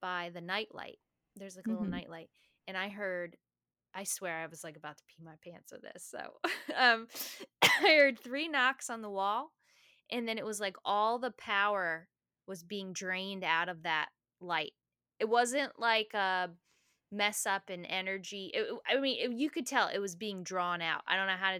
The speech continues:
Speaker 2: Mm.
Speaker 1: describe that. It
Speaker 2: Like a
Speaker 1: felt
Speaker 2: black hole?
Speaker 1: so powerful. Like, the, the light was, or the energy was being drawn out of her nightlight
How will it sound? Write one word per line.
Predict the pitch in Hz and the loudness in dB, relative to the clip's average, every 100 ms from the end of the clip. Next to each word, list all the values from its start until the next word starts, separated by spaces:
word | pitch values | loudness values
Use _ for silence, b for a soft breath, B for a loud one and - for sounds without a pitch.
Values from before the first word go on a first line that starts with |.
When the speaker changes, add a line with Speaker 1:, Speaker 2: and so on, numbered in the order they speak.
| 180 | -4
Speaker 2:
Mm. | 233 202 | -4 -2
Speaker 1:
describe | 165 170 | -2 -2
that. | 196 214 240 _ _ _ - | -2 -2 -4 _ _ _ -10
It | 208 - | -4 4
Speaker 2:
Like | 220 | 6
a | 208 | 6
Speaker 1:
felt | 170 | 4
Speaker 2:
black | 180 | 2
hole? | - 175 240 - | 4 4 4 2
Speaker 1:
so | 226 202 214 220 | 2 2 2 -2
powerful. | 202 190 190 196 - | 0 2 2 -2 -4
Like, | 226 220 | -4 -2
the, | 277 233 | -4 -2
the | 269 | -4
light | 240 247 285 - _ - | 0 2 0 -2 _ -8
was, | 220 214 - | -6 -4 -4
or | 214 | -2
the | 208 | -2
energy | 220 233 233 220 | -2 -2 -4 -6
was | 208 | -8
being | 214 202 | -10 -8
drawn | 196 196 202 - | -4 -4 -4 -2
out | - 196 | -2 -2
of | 190 | -6
her | 185 | -10
nightlight | 170 180 - 160 - | -10 -10 -8 -12 -12